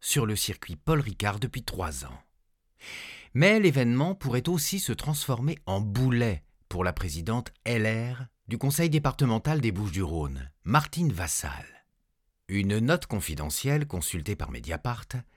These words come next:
révèle en effet que les services administratifs du département avaient recommandé en deux mille dix-sept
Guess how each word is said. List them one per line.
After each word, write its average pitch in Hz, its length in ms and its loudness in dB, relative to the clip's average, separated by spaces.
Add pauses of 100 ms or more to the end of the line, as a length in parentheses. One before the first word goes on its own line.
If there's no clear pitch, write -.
(240)
révèle 170 360 2
en 127 100 2
effet 120 300 -2
que - 100 -4
les 117 320 0
services 165 460 0
administratifs 95 920 -4
du 73 160 -6
département 107 760 -2
avaient 113 240 0
recommandé 98 720 -2
en 82 100 -4
deux 67 100 -6
mille 67 200 -10
dix-sept 123 500 -6